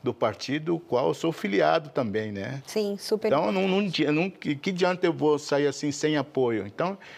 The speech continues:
Speaker 1: muitas vezes, os pa-, político partidário tem sido isso pra, pra os povos indígenas, né? Porque hoje, eu acredito que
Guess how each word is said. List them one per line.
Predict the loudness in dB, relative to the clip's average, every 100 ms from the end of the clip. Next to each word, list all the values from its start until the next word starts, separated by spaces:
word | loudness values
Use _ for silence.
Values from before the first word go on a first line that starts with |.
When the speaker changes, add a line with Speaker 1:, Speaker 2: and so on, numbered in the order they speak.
| -20 -6
Speaker 1:
muitas | -4 0 0 2
vezes, | 2 0 -2
os |
pa-, | 0 2 2
político | -2 -4 -2 -4
partidário | -2 -2 0 0 2 2 -4 -2
tem | -2 0 -4
sido | -6 -6 -2 0 2 2
isso | 2 0 -2
pra, | 0 2 0 -4 -20 -20 -20 -2
pra | 2
os | 2
povos | 0 2 2 0
indígenas, | -2 -2 -4 -4 -4
né? | -4 -4 -8 -12 -20 -20 -14 -4
Porque | -2 2 4 4 2 -2 -10 -20 -20 -20 -20 -4 2
hoje, | 2 2 -2 -8 -12 -14 -2
eu | -2
acredito | 0 -2 -2 -4 -4
que | -4 0 0